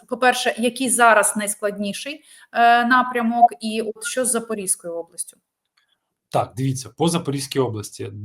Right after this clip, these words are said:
Speaker 2: Це, ма-, мабуть, вже місяців п'ять є інформація про те, що, е, Російська Федерація готує щось в Запорізькій області. Безпосередньо я знаю, що військові кажуть: "Ми спостерігаємо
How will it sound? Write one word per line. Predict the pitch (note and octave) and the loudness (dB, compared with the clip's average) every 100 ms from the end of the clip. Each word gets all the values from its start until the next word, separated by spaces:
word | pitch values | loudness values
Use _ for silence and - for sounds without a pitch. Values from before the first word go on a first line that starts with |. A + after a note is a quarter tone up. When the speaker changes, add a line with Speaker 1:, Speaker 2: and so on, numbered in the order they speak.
| G#2+ - | -14 -16
Speaker 2:
Це, | - - C#3+ D#3 | -12 -4 2 2
ма-, | D3 B2 A#2 C#3 | 2 0 -2 -2
мабуть, | C3+ C3 C3 E3 F3 | -2 -4 -4 -6 -8
вже | A2+ A2+ A#2+ C#3 | -10 -8 -4 -4
місяців | A#2 B2+ C3 A2+ - A2 _ | -4 -6 -8 -10 -14 -16 _
п'ять | - A2+ A2+ C3 G#2+ - - | -12 -4 2 2 0 -6 -12
є | G#2 | -10
інформація | A2 A#2 A2 E3+ G#3+ A#2 | -10 -10 -6 -6 -8 -12
про | - | -16
те, | A2 - A2 | -14 -10 -10
що, | - C#3+ F#3+ - - - - _ - | -8 -6 -6 -8 -20 -20 -20 _ -14
е, | A2 A2 G#2+ G#2+ G#2+ G#2+ G#2+ G#2 G#2 G#2 G#2 | -8 -6 -6 -6 -8 -8 -8 -8 -10 -10 -10
Російська | G#2+ - - - | -10 -8 -10 -12
Федерація | A2+ C#3 F3+ - | -6 -4 -4 -8
готує | A2+ A2+ C#3+ D3+ | -12 -8 -4 -4
щось | A2 - A#2+ B2 - | -4 -6 -8 -8 -12
в | - - G#2+ G#2+ | -16 -16 -12 -10
Запорізькій | G2+ A2 A2+ A2 - | -10 -8 -6 -6 -6
області. | A2 F#2 F2+ - | -6 -8 -14 -16
Безпосередньо | F#2 - - C#3 E3 A2+ | -16 -12 -8 -4 -4 -4
я | |
знаю, | G#2 C#3 F3+ | -4 0 -2
що | - | -4
військові | G#2 - A#2+ | -10 -6 -4
кажуть: | A2+ G#2+ F2+ | -4 -6 -6
"Ми | G2+ C#3+ | -4 -4
спостерігаємо | - - - B2 A2+ B2 F3+ F3+ G#2+ | -6 -10 -8 -6 -6 -4 -2 -2 -4